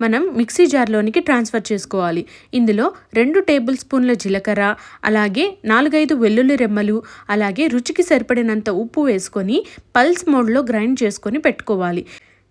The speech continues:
దీనిని దోసలు, ఇడ్లీల్లోనికి తినడానికి చాలా బాగుంటుంది. అలాగే వేడివేడి అన్నంలోనికి నెయ్యి వేసుకొని తింటే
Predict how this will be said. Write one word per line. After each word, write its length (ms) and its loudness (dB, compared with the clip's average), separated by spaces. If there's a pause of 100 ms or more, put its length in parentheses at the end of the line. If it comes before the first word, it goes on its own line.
దీనిని 460 0
దోసలు, 520 0 (220)
ఇడ్లీల్లోనికి 680 0
తినడానికి 560 -2
చాలా 360 -2
బాగుంటుంది. 600 -6 (200)
అలాగే 440 -4 (220)
వేడివేడి 480 2
అన్నంలోనికి 720 -2
నెయ్యి 300 0
వేసుకొని 460 -2
తింటే 380 -6